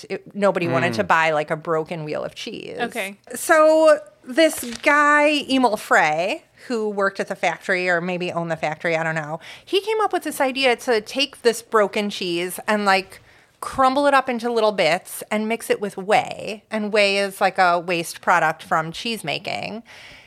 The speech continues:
Speaker 1: And that's how he made Velveeta, this,
Speaker 3: Hmm.
Speaker 1: like, melting cheese.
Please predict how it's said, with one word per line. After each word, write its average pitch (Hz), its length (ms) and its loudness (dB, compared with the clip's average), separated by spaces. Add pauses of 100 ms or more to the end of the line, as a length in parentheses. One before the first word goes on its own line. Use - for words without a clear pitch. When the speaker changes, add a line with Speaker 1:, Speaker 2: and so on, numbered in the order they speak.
(140)
Speaker 1:
And 220 500 2 (140)
that's 208 680 -2 (100)
how 190 260 0
he 202 180 -8
made 160 460 -6 (420)
Velveeta, 185 680 0
this, 196 160 -4
Speaker 3:
Hmm. 294 60 0
Speaker 1:
like, 202 240 2
melting 202 920 -2
cheese. 180 460 -2